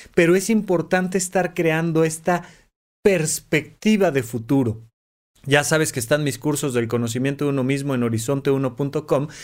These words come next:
pero Horizonte Uno se llama precisamente así porque debemos de tener un horizonte de posibilidades significativas.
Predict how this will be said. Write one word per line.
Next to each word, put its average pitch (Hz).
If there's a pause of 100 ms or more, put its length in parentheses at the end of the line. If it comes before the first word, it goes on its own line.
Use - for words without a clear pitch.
(140)
pero 170
Horizonte 190
Uno 196
se 160
llama 165
precisamente 156
así -
porque 156
debemos 170
de 170
tener 156
un 190 (320)
horizonte 185
de 127
posibilidades 127
significativas. 113